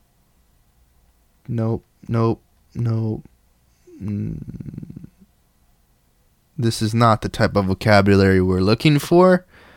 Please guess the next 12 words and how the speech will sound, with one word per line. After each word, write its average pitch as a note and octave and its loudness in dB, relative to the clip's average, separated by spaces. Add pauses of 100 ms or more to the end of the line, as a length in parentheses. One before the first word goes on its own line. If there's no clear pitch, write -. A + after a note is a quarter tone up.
(600)
We're, G#2+ 6
these A2+ 4
are A2 8
all F2 4 (800)
just, - -2 (160)
ju-, - -8 (280)
ju-, A2+ 4
that, D2+ -4
that's C#3+ 4
just C3 2
as G#2+ 0
memes. A2 6